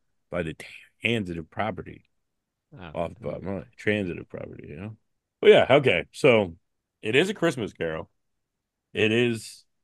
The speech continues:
Speaker 1: a retelling of A Christmas Carol, 'cause obviously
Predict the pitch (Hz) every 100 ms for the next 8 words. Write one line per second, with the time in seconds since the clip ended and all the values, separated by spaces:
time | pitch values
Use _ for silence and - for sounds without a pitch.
0 | _ _ _ _ _ 120 113 113 107 -
1 | 147 120 82 - 82 78 - 80 - 85
2 | - 85 101 - 85 85 82 87 87